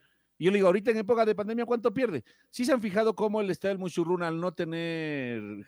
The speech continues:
general, eh, general en un lado, o sea,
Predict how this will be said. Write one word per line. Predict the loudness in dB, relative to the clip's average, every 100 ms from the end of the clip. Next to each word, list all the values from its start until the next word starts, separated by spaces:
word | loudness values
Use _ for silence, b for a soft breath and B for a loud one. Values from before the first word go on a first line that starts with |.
| -8
general, | -4 0 0 0
eh, | 0 0 0 0 -2 -4 -6 -10 -12 -12 -6
general | -2 2 4 4
en | 4
un | 4
lado, | 6 4 2 -4 -16
o | -14
sea, | -10